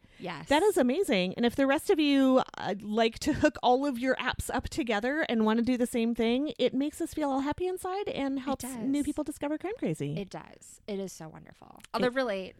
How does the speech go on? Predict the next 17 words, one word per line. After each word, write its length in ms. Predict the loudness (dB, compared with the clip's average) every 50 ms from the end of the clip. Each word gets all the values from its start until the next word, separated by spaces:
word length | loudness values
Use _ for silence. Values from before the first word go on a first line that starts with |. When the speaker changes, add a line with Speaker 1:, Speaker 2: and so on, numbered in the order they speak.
| -16 -12
Speaker 1:
to 160 | -10 -10 -10
be 140 | -10 -14 -16
fair, 320 | _ -18 -18 -18 -20 -20 _ _ _ _ -6
everything 360 | -6 -6 -6 -14 -16 -18 -18
Brian 300 | -20 -20 -20 -20 -20 -18
does 160 | -20 -18 -18
is 140 | -20 -20 -20
wonderful. 360 | -20 -20 -20 -20 _ -20 -20 _ _ _ _ -20 -20 _ -20 -20 _ _ -20 -20 -20 -20 _ _ -20 -20 _ -16
Speaker 2:
She's 240 | -10 -10 -10 -10
a 40 | -10
really 140 | -18 -18 -18
big 140 | -20 -20 _
fan 180 | -18 -20 -20 -20 -20
of 80 | -20 -20
yours. 440 | -20 -20 -20 -20 _ -18 -18 -18 -16 _
Speaker 1:
I 560 | -18 -18 -16 -18 -20 -20 -20 -20 -20 -8 -6
am. 60 | -6